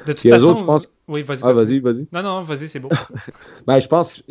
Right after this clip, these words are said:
Speaker 2: je, juste pour dire que les autres, je pensais qu'ils, qu'ils, qu'ils allaient, ils, eux autres, ils devaient se dire, « On va réussir notre coup avec Halloween trois, », puis c'est vraiment juste un, une histoire de fans qui ont vraiment boudé le concept, parce que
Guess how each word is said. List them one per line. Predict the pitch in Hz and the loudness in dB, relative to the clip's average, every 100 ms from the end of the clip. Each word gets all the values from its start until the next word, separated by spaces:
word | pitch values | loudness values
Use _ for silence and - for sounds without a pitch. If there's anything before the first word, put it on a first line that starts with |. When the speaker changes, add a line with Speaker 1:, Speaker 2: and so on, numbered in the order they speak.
| - | -14
Speaker 2:
je, | 117 117 117 113 | -10 -4 -2 -2
juste | 147 139 | -4 -8
pour | 113 | -4
dire | 143 | -2
que | 135 | 0
les | 120 113 | 0 2
autres, | 156 151 | 0 0
je | |
pensais | - 120 - 147 | -2 0 0 -2
qu'ils, | - 117 107 90 | 0 -4 -4 -6
qu'ils, | 113 107 95 95 95 _ _ | -6 -4 -6 -8 -12 _ _
qu'ils | - 104 | 0 2
allaient, | 117 117 107 104 101 | 2 2 0 -2 0
ils, | 127 131 | 0 2
eux | 127 | 4
autres, | 165 | 4
ils | 143 | 4
devaient | 120 131 | 2 2
se | |
dire, « | 95 127 156 147 - - | 2 2 2 0 -6 -4
On | 117 | 0
va | 113 | 2
réussir | 117 123 151 | 2 2 2
notre | 139 107 | 0 0
coup | - 165 | 4 4
avec | 151 | 4
Halloween | 123 120 120 113 | 2 2 -2 -4
trois, », | 117 143 147 | 2 2 2
puis | - | 0
c'est | 117 | -4
vraiment | 104 123 127 | -2 0 0
juste | 123 147 | 0 -2
un, | 123 104 - - _ - | -2 -4 -8 -20 _ 0
une | 120 | 2
histoire | 123 - 139 127 | 2 4 4 6
de | 117 | 2
fans | - 131 139 127 | 2 -2 0 -2
qui | 113 | -2
ont | 110 | 0
vraiment | 110 117 117 | 2 2 2
boudé | 107 101 123 110 127 131 | -2 -4 -4 2 4 4
le | 120 110 | 2 0
concept, | 120 110 98 131 - - | 0 -2 -2 -4 -4 -2
parce | 110 | -4
que | - 110 | 0 0